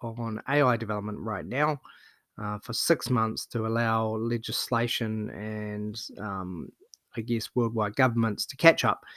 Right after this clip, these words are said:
and to, um, put in some regulations in place, uh, which could be,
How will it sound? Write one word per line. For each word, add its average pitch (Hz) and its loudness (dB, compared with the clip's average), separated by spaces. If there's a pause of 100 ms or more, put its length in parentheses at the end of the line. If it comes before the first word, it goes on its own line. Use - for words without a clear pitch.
(420)
and 110 0
to, 104 0
um, 101 -4 (640)
put 165 8
in 127 10
some 107 2
regulations 123 4
in 95 -2
place, - -4 (160)
uh, 98 -2
which 117 0
could 151 8
be, 131 12